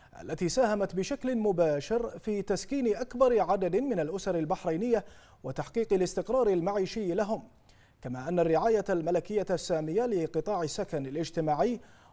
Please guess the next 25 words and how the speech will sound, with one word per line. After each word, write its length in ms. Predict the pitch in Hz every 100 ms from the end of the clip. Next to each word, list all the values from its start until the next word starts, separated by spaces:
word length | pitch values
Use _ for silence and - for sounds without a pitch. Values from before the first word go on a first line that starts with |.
| -
والدعم 400 | 107 147 180 165
اللامحدود 680 | 160 214 196 160 180 226 180
من 100 | 165
قبل 300 | 208 185 175
الحكومة 580 | 147 160 - 240 185 - - - _
شكل 400 | - 233 226 254 302 247
حافزا 640 | - - 220 220 196 214 214
كبيرا 400 | - 254 190 143
لتنفيذ 560 | 143 147 180 170 226 196
خطط 300 | - 247 220
المشاريع 560 | 202 185 190 190 240 214
الإسكانية 680 | 202 196 - 214 254 151
ومدن 460 | 113 139 160 202 190
البحرين 560 | 175 160 - 226 247 214
الجديدة 580 | 185 185 165 165 247 233
ومشاريع 600 | 170 165 175 190 269 214
المجمعات 680 | 170 165 165 165 214 214
السكنية، 680 | 175 - 165 180 247 156 - - - - - -
بالإضافة 460 | 127 131 202 202 196
إلى 320 | 180 185 175
برامج 420 | 160 185 254 233
الشراكة 640 | 196 - 180 214 - 170 156
مع 240 | 160 170
القطاع 480 | 147 - 151 175 147
الخاص. 580 | 135 - 196 131 -